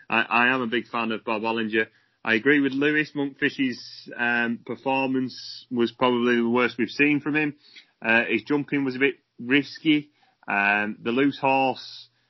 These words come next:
sort of affected him at the last, and he just got the job done. It,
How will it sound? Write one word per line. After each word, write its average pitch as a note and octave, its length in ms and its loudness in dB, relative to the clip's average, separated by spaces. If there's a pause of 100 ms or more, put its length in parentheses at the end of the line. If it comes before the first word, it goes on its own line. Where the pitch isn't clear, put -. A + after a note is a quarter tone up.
(320)
sort - 340 0
of A#2 80 -6
affected B2+ 420 0
him B2+ 100 0
at A2+ 80 -4
the A2 80 -4
last, B2+ 480 0
and A2 400 -4 (640)
he A#2 220 -2
just A#2+ 200 0
got B2 200 2
the A#2 100 4
job G#2+ 300 2
done. A#2 200 2
It, A2 200 0